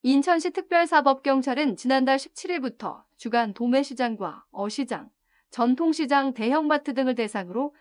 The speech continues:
특별 단속을 벌여 서른 곳의 업체를 적발했습니다. 이들 중 스물세 곳은 수입산인데도 원산지를 고의로 표시하지 않았습니다. 또 다섯 곳은 다른 지역으로 허위 표시하거나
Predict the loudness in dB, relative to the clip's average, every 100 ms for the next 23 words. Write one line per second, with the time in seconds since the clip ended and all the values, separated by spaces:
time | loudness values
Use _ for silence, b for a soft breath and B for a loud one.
0 | b -18 -12 0 0 2 0 0 0 0
1 | -2 -6 -6 -8 _ b b -2 2 2
2 | 0 0 -2 -2 -4 -6 -4 -4 -6 -6
3 | -6 -6 -14 -20 -18 -20 _ _ _ _
4 | _ _ _ _ 2 4 6 4 0 0
5 | 0 0 0 0 0 0 0 -2 -4 -6
6 | -4 -2 -2 -2 -6 -4 -6 -6 _ _
7 | -2 2 2 2 0 0 -2 -2 -2 0
8 | 0 -4 -6 -6 -2 -4 -4 -8 -6 -6
9 | -8 -16 -16 -20 _ _ _ _ _ _
10 | _ _ -8 -4 0 2 0 0 -4 -2
11 | 0 -2 -2 -2 0 2 0 0 -4 -2
12 | -4 -4 -6 -8 -4 -4 -4 -6 -6 -8
13 | -8